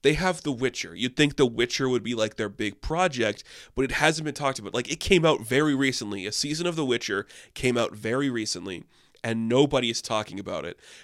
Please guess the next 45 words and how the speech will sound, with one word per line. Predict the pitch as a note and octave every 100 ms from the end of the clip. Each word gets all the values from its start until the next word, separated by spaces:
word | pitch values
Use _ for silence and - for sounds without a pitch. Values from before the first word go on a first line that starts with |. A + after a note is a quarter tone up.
| -
They | C#3
want | D#3 D#3
to | G#3
turn | G#3 E3+
the | D#3 B2 -
Addams | C#3+ D#3+ B2+ A2+
Family | - G2+ G#2 A2
into | E2 A#2 A#2+
a |
cinematic | G#2+ - C#3+ C3 C3 B2
universe. | A2 G#2 F2+ D#2+ - - -
Just | - -
make | E3
an | F#3+ -
Addams | C#3+ F3 E3+ -
Family | D#3 D3 C#3
T | - C#3
V | B2+ B2+
show | - G2+ G2+
then. | F2 F2 - _ _ _ - - - _
It | D#3+ F3
is | F3 E3+ C3
ridiculous | D3 C#3+ - A#2+ - G#2 G#2+ G#2 -
that | A2+ G2+
Netflix | A#2+ A2 A#2 -
thinks | A2+ A2 -
they | G#2+
could | A#2
keep | - A2 D#3
doing | A2+ G2+
this. | F2 E2 - - - - -
And | F3+
I'm | A#3 G#3
all | F3+ A3
for | A3 G#3+
you | F#3 F3+
giving | D3+ D3+ D3
money | C3+ C3+
to | C3+ C3+
auteurs | B2 - A#2+ -
to | A2+
make | A2 -
their | G#2+
auteur | G#2+ G2 G#2+ G2
movie. | G2 G2